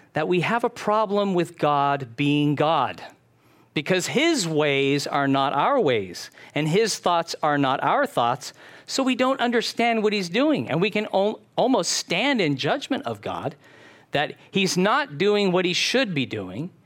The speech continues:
and he's certainly not operating in the time frame that we think he should.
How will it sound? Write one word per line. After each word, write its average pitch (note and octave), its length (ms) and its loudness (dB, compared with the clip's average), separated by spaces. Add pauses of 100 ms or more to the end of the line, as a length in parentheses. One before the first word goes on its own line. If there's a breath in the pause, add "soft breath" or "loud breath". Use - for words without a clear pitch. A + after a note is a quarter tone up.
(160 loud breath)
and F#3+ 100 0
he's G3 100 -2
certainly C4+ 340 2
not G3+ 460 0 (440)
operating D3+ 680 2
in D#3 100 0
the C#3+ 60 4
time F#3 380 -2
frame C#3+ 260 0
that A#2 160 0
we F#3 180 0
think C3+ 280 -4
he A#2 140 -8
should. - 400 -8